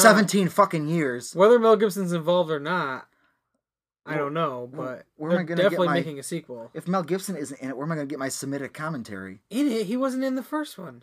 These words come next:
Speaker 2: Oh my God, just made it, man. God, he's fucking,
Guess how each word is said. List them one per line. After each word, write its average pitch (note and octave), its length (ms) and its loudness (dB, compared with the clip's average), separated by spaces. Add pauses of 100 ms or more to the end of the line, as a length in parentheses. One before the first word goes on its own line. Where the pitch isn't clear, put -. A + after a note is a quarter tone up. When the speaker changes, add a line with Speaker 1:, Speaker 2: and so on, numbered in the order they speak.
Speaker 2:
Oh F3+ 80 -4
my F3 160 -2
God, D#3 300 -4
just E3+ 160 -4
made F#3 320 4
it, A2+ 120 -4
man. D#3 400 -2
God, F3+ 360 -2
he's D3 100 -4
fucking, F#3 420 0